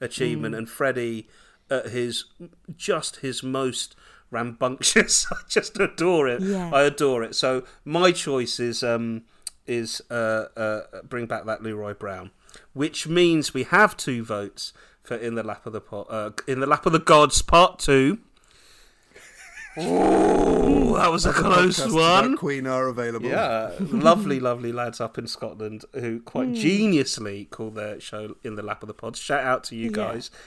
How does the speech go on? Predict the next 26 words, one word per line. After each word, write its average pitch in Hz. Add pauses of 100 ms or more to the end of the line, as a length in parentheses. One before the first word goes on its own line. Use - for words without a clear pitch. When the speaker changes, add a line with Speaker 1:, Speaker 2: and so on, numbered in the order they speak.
(160)
Speaker 3:
But 190
you 240
have 254
the, 190
you 294
have -
the 196
dec-, 185
you 196
have 214
the 214
deciding 156
vote 143
on 117
Queen 113
de 110
la 104
Queen, 107
so 139
you 170
can 190
overrule 147
us -
if -
you 107
want. 139